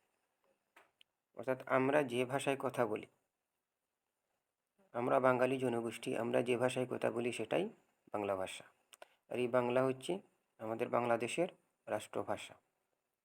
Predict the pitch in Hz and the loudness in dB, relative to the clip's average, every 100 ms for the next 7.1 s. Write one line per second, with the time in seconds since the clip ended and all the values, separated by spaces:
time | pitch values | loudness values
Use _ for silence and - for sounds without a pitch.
0 | _ _ - - _ _ _ _ _ _ | _ _ -20 -20 _ _ _ _ _ _
1 | _ _ _ _ _ _ _ _ _ - | _ _ _ _ _ _ _ _ _ -14
2 | 117 139 147 139 143 135 131 143 170 - | -4 -2 0 2 2 2 0 0 0 -4
3 | _ _ _ 131 139 - 131 123 135 135 | _ _ _ -6 -4 2 2 2 0 0
4 | 131 131 120 123 - 120 120 127 196 220 | 0 -2 -2 -2 -2 -4 -2 -2 -4 -6
5 | _ _ _ _ _ _ _ _ _ _ | _ _ _ _ _ _ _ _ _ _
6 | _ _ _ _ _ _ - 120 - 107 | _ _ _ _ _ _ -6 -6 -6 -8